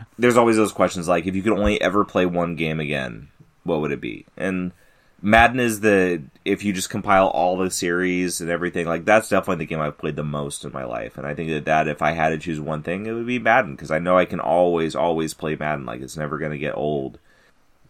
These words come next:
And it's changed over time. So, like, this is giving a specific entry, but I've played Madden from the first game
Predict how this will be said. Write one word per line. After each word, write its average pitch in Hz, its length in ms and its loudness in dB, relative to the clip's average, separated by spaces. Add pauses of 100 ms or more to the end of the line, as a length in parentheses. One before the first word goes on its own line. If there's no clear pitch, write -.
(160)
And 101 120 2
it's 95 140 2
changed 101 400 0
over 87 240 4
time. 78 320 0
So, - 100 -2
like, 82 140 0
this 101 160 0
is 104 80 -2
giving 92 320 2
a - 20 -2
specific 82 540 -6
entry, 73 340 -4
but 69 240 -4 (380)
I've 104 200 4
played 120 240 4
Madden 101 520 2
from 87 560 2
the 85 100 -4
first - 480 -2
game 71 480 -8